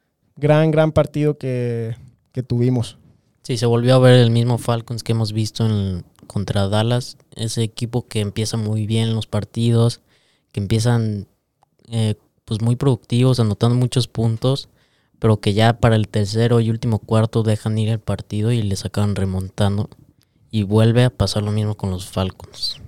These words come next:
Speaker 1: Sí, estos Falcons son, pues, son una burla, ¿no?
Speaker 2: Sí, la siguiente semana empresa, digo, enfrentan a Green Bay, entonces no la tienen nada fácil.
Speaker 1: Luego tuvimos otro partido muy cerrado,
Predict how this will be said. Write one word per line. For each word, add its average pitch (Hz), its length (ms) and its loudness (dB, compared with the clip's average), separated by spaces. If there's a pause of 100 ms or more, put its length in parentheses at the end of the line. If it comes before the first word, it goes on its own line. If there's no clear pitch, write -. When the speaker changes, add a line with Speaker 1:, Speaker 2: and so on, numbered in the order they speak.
(140)
Speaker 1:
Sí, 147 220 -4
estos 147 260 -2
Falcons 147 420 0
son, 127 540 -2
pues, 120 160 -4
son 147 120 0
una 151 180 2
burla, 113 360 -2 (460)
¿no? 127 180 -6 (1300)
Speaker 2:
Sí, 131 160 -2
la 104 120 0
siguiente 110 420 -2
semana 113 260 0
empresa, 113 480 -2 (180)
digo, 110 400 -2
enfrentan 104 580 -2
a 98 220 0
Green 101 320 -2
Bay, 104 160 0
entonces 98 280 -4
no 98 80 -2
la 95 100 -2
tienen - 260 -8
nada - 160 -10
fácil. - 340 -14 (880)
Speaker 1:
Luego 175 220 0
tuvimos 175 260 2
otro 190 540 6
partido 185 340 4
muy 196 140 2
cerrado, 190 760 6